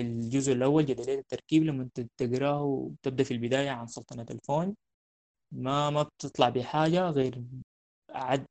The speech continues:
ك-، عدد كبير من المعلومات الوصفية، آه، وما فيه حاجة يعني ديب أو عميقة تقدر تفهم بيها يعني ال-،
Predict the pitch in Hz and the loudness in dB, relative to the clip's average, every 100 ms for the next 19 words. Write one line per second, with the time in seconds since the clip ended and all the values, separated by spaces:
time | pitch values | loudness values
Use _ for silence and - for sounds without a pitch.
0 | _ 135 123 135 135 - 131 135 131 120 | _ -4 -2 0 -2 -2 2 2 0 -2
1 | 113 110 110 117 123 123 110 110 113 - | -4 -4 -4 -4 -6 -6 -8 -10 -12 -6
2 | 139 147 170 _ - 139 139 151 156 165 | -2 -2 -6 _ -8 -6 -6 -8 -8 -6
3 | 143 170 165 131 127 127 120 123 120 131 | 0 2 4 4 4 0 0 -2 -6 -12
4 | - _ _ _ _ _ - - - _ | -20 _ _ _ _ _ -2 -2 -4 _
5 | - 135 123 127 123 123 - - 120 139 | 0 2 2 0 -2 -4 -10 -6 4 4
6 | 135 127 127 113 123 135 131 147 - _ | 4 4 4 4 -2 -4 -4 -6 -10 _
7 | _ _ _ _ _ _ _ _ _ 139 | _ _ _ _ _ _ _ _ _ 0
8 | - 127 - 117 117 117 127 131 113 104 | 2 0 0 -6 -4 0 2 2 0 -6
9 | 107 107 110 107 107 | -6 -4 -4 -4 -6